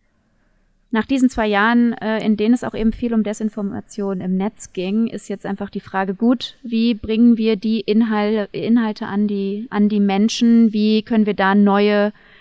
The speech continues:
Wege finden, wenn, äh, andere vielleicht momentan ein bisschen vorbelastet sind? Das ist so ein bisschen die Frage,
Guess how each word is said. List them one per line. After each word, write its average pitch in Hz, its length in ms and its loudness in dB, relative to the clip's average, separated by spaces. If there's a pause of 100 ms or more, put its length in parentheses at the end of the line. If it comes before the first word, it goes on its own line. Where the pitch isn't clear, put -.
(100)
Wege 226 380 4
finden, 226 640 2
wenn, 202 300 -2
äh, - 80 -10
andere 196 680 -4
vielleicht 180 460 -8 (520)
momentan 269 420 -2
ein 294 60 -4
bisschen 294 280 -8
vorbelastet - 640 -8
sind? 170 240 -14 (420)
Das 214 180 -4
ist 233 120 -8
so 226 60 -2
ein 208 60 0
bisschen 208 280 -4
die 202 100 -6
Frage, 185 600 -4